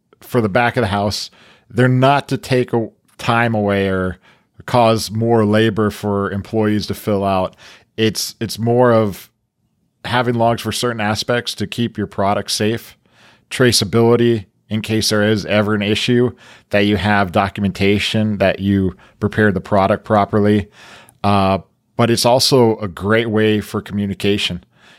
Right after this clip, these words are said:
you know, not just the sanitation logs, but it's kinda logs with organizing the kitchen, different prep lists. If you have different, uh, you know, day shift and swing shift, a way for them to communicate with each other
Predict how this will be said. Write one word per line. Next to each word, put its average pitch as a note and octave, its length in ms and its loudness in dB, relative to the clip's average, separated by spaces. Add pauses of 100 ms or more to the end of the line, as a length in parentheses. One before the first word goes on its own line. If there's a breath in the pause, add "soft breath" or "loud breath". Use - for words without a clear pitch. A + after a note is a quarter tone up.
you G2+ 140 0
know, G#2+ 240 2
not A2+ 280 0
just - 460 -2
the A2 80 -2
sanitation A2 720 -2
logs, F#2+ 320 -6
but G#2 200 -2
it's G#2 160 -2
kinda G#2+ 380 -2 (520 soft breath)
logs A#2 500 2
with A2 280 -2
organizing A#2 520 2
the G#2+ 60 0
kitchen, A2+ 640 0 (460 soft breath)
different A#2 340 0
prep B2 280 2
lists. A#2 400 2
If G#2 140 -4
you G#2+ 100 -2
have G#2 260 2
different, A2 560 -2
uh, F#2+ 480 -2 (340 soft breath)
you G#2 100 0
know, G2 140 2
day A2 260 2
shift A2+ 280 0
and G#2 120 -2
swing A2 300 -2
shift, A2+ 320 0
a G2+ 40 2
way G#2 180 2
for G2+ 160 -2
them G#2 180 2
to G2+ 80 0
communicate G#2+ 500 0
with A2 140 -2
each A2 180 -2
other A2+ 340 2